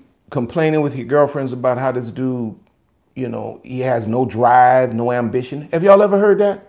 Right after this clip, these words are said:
Raise your hand if you ever heard that. I heard your girlfriend say, "The dude ain't got no drive. It's, it's a turn off. He ain't got no vision. He got so much potential." I told y'all in the first one that I did two years ago, seven things a queen conscious woman never does with a man. When, queens don't marry potential.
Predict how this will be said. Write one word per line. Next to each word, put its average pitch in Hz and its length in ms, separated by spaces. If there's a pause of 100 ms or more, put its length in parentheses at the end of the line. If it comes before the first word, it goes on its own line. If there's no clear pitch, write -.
(200)
Raise 196 220
your 170 120
hand 151 120
if 143 60
you 139 60
ever 127 120
heard 120 200
that. 123 120
I - 60
heard 143 200
your 113 100
girlfriend 120 360
say, - 160 (360)
"The 90 60
dude 139 220
ain't 151 160
got 143 160
no 143 180
drive. 139 640
It's, 135 160
it's 123 200
a - 80
turn 139 340
off. 139 260
He 131 140
ain't 151 160
got 139 160
no 139 160
vision. 143 560 (280)
He 139 120
got 147 180
so 156 220
much 156 260
potential." 151 480
I 151 60
told 160 280
y'all 156 260
in 165 100
the 160 60
first 196 340
one 131 100
that 127 140
I 135 80
did 151 240
two 180 100
years 180 260
ago, 127 300 (260)
seven 139 360
things 143 200
a 135 60
queen 139 240
conscious 135 280
woman 131 320
never 131 200
does 127 240
with 123 160
a 123 40
man. 170 460 (360)
When, 175 260
queens 185 380
don't 180 200
marry 208 300
potential. - 640